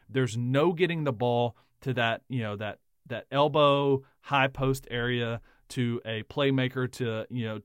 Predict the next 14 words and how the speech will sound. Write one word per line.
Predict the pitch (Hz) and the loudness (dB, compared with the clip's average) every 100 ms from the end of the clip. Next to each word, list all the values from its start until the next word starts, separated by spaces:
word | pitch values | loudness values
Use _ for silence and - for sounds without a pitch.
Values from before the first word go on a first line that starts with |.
| - | -12
to | 120 | -8
get | 110 135 | -6 -4
any | 135 160 | -2 -4
sort | - 165 156 | -4 -2 -2
of | 135 | -2
cutting | - 156 156 131 | -2 -4 0 0
action | 123 - 117 117 | 0 -2 -6 -4
off | 113 120 | -4 -4
of | 117 104 | -6 -10
that | 98 | -10
guy. | 92 92 - _ _ _ _ _ _ _ _ _ - | -10 -12 -14 _ _ _ _ _ _ _ _ _ -10
They're, | 131 139 127 _ - | -2 -2 -2 _ -10
they're | 131 139 | -2 0
not | 120 135 165 | 2 2 2